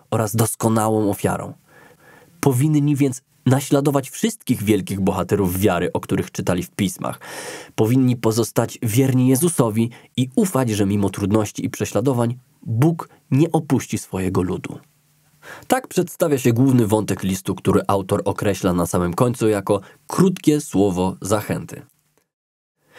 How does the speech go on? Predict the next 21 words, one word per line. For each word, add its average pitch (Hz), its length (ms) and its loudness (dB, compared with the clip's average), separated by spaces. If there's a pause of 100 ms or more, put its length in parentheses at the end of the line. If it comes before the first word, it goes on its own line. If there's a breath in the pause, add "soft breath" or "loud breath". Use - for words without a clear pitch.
(160 loud breath)
Jeszcze 190 240 2
kilka 107 300 0
wskazówek. 92 680 -2 (840 loud breath)
Kiedy 139 280 4
autor 220 320 0
cytuje 131 400 0
fragmenty 107 500 0
ze 104 100 0
Starego 104 360 0
Testamentu, 120 580 0
czyli 87 220 -4
średnio 92 360 0
co 95 120 -2
drugie 98 280 2
zdanie, 113 460 2 (340 loud breath)
zatrzymaj 135 580 2
się - 220 -10 (500)
i 117 80 4
znajdź 131 580 2
ten 107 180 0
fragment. - 580 -4